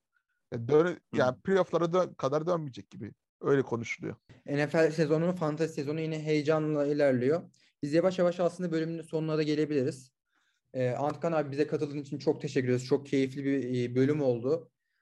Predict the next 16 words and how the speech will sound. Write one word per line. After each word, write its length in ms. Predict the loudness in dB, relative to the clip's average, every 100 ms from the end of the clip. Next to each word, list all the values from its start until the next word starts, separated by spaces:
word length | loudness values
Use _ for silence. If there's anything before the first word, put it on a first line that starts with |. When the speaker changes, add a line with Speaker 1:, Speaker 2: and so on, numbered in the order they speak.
| 0
Speaker 3:
Ağzına 400 | 2 4 2 0
sağlık. 380 | 0 2 2 0
Speaker 2:
Ben 80 |
teşekkür 400 | 2 4 4 4
ediyorum. 480 | 6 6 6 4 0 -10
Speaker 1:
Ben 60 | 0
Speaker 2:
Ben 200 | 2 2
Speaker 1:
teşekkür 20 |
Speaker 2:
teşekkür 280 | 2 0 2
Speaker 1:
ederim. 180 | 2 4
Speaker 2:
ediyorum. 360 | 2 2 -4 _ _ _ _ _ _
Speaker 3:
Ee, 200 | -4 0
özlemiş 380 | 0 0 2 4
Speaker 2:
Ee, 260 | 4 4 2
davetiniz 540 | 2 2 -2 -6 -8 -4
için. 200 | -2